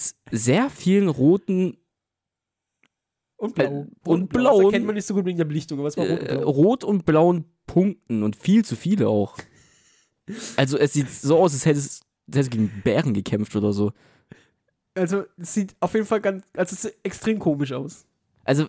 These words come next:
Speaker 1: erstens, ich würde es nicht zuordnen können.
Speaker 2: Ja. Ging mir auch so.
Speaker 1: Äh, ja. Und zweitens, warum so, warum so übertrieben, Alter? So, wenn so ein kleiner blauer Fleck oder so wär.
Speaker 2: Ja, ge-, also, genau, ging mir genauso. Ich hab den
Speaker 1: Ja.
Speaker 2: Arm angeguckt und dachte mir, „What the fuck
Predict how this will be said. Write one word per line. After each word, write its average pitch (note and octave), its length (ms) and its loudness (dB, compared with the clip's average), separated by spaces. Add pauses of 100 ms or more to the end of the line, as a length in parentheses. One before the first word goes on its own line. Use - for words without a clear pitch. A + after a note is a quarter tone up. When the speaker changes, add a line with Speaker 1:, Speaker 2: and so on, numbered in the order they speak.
(120)
Speaker 1:
erstens, G#3 440 0
ich C#3 100 -2
würde E3 120 6
es - 80 0
nicht F#3+ 180 -2
zuordnen E3 400 2
können. G#3 360 -2 (420)
Speaker 2:
Ja. F3 180 -8 (760)
Ging D3+ 120 -8
mir C3+ 100 0
auch D3 140 -4
so. C4+ 120 -4 (220)
Speaker 1:
Äh, C3 200 2
ja. E3+ 240 4 (720)
Und D3 160 0
zweitens, G#3 800 -2 (720)
warum E3+ 220 0
so, G#2+ 240 -2
warum A2 360 -6
so B2+ 280 -2 (200)
übertrieben, F3+ 680 -6
Alter? D3+ 400 2 (360)
So, C3+ 140 -8
wenn C3 120 2
so C#3 100 -2
ein A#2 180 -4
kleiner D3 220 2
blauer A2 260 2
Fleck - 340 -8
oder C#3+ 100 -2
so G#2+ 200 -4
wär. G#2 200 -2 (300)
Speaker 2:
Ja, F3+ 200 0
ge-, E3+ 220 -8
also, G3+ 180 0
genau, A3 220 0
ging A3+ 160 0
mir A3+ 80 2
genauso. F3 360 0
Ich - 80 -10
hab E3+ 60 -8
den B2 100 2
Speaker 1:
Ja. A#2+ 120 2
Speaker 2:
Arm D3+ 120 -2
angeguckt G3+ 360 -4
und A#3 60 -6
dachte G#3 140 -4
mir, E3+ 160 -2
„What A3 320 0 (120)
the G#3 60 -10
fuck - 460 -6